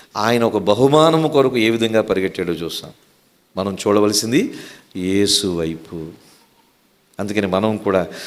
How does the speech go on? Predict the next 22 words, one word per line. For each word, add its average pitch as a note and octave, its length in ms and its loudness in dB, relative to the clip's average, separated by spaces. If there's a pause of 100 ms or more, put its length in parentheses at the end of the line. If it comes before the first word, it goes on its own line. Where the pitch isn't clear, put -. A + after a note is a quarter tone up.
(160)
యేసు C#3 420 4
వైపు D3+ 360 4
చూచుచూ C3+ 680 0
ఓపికతో D#3 840 4
మన C3+ 220 2
ముందుంచిన C#3 540 -2
పరుగు B2 260 2
పందెంలో C3 560 2 (480)
పరిగెడదామండి. F2 960 -8
యేసును F#2+ 340 -2
చూడాలి. E2+ 280 -14 (600)
ఇప్పుడు G2 180 -8
ఎన్ని, A#2+ 300 0
ఎవరినెవరిని D3 520 4
చూడాలి? D3 360 4
ముందు D#3 480 2 (320)
సాక్షి - 520 -2
సమూహాన్ని G2 800 -2 (880)
చూడాలి. D#2+ 320 -14 (1080)
రెండవది D#3 280 6
ఎవరిని D#3+ 220 6
చూడాలి? E3+ 500 4